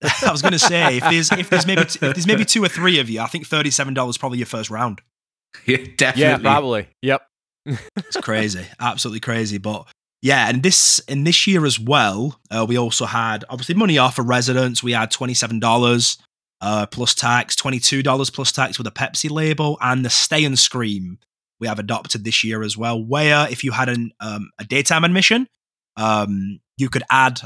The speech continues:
Speaker 1: on the Horror Nights as well for fifteen ninety-five on Saturdays, and then ten ninety-five, uh, for all other days as well.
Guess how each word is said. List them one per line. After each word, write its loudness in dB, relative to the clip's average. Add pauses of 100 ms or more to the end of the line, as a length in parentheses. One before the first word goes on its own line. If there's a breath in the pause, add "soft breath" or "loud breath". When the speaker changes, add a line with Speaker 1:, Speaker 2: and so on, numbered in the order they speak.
(120)
Speaker 1:
on 2
the -4
Horror -2
Nights 2
as -4
well -2
for -8
fifteen -2
ninety-five 0
on -2
Saturdays, 2 (180)
and 0
then 0
ten 0
ninety-five, 0 (560)
uh, -2
for 0
all 2
other -2
days -2
as -6
well. 0